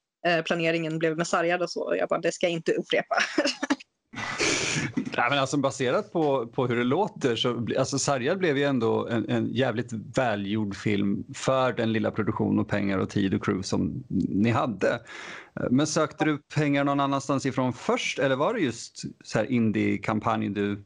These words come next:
Speaker 2: tänkte från början?
Speaker 1: Eller vad, eh, vad sa du? Jag hörde inte riktigt.
Speaker 2: Eh, när ni sökte, eller när du sökte pengar för Sargad, var det bara så här crowdfunding du tänkte, eller hade du några andra idéer med investors eller någonting först?
Speaker 1: Jag försökte ju söka stöd och så, men, eh,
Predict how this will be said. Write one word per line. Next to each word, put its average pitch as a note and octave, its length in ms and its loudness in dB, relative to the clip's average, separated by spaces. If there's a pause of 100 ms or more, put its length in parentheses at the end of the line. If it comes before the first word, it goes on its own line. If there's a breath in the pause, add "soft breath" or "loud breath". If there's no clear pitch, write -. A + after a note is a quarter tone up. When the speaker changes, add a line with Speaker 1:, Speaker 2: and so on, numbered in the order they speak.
Speaker 2:
tänkte A2 320 -2
från G#2+ 120 0
början? A#2+ 380 -2 (800)
Speaker 1:
Eller A3 140 2
vad, G3+ 120 0 (180)
eh, G3+ 240 2
vad G3+ 100 -4
sa F3+ 120 0
du? G#3 140 0
Jag G#3+ 80 2
hörde F#3+ 180 -2
inte F#3 140 -4
riktigt. G#3+ 260 -4 (360)
Speaker 2:
Eh, C3 360 2
när C#3 240 2
ni C#3 360 2
sökte, C#3 340 -2
eller C3 160 2
när C3 120 2
du C3 80 -2
sökte C3+ 300 -2
pengar F#3 300 0
för - 80 -2
Sargad, G2+ 380 0
var A2+ 200 2
det A2+ 400 2
bara C3 640 0
så D3+ 120 -2
här A2 100 0 (280)
crowdfunding A#2+ 600 0
du A2 80 -2
tänkte, G#2+ 520 -2
eller G#2+ 320 0
hade G#2 280 -4
du G#2 80 2
några G#2+ 240 2
andra B2 460 2
idéer G#2 380 0
med G#2+ 160 2
investors G#2+ 640 0
eller G2+ 100 2
någonting G2+ 400 -2
först? - 200 -2 (140)
Speaker 1:
Jag A3 140 0 (140)
försökte B3 280 -2
ju F#3+ 60 4
söka E3 280 -2
stöd G#3 360 0
och F3 100 0
så, D3+ 240 0
men, E3 540 0
eh, F#2+ 440 0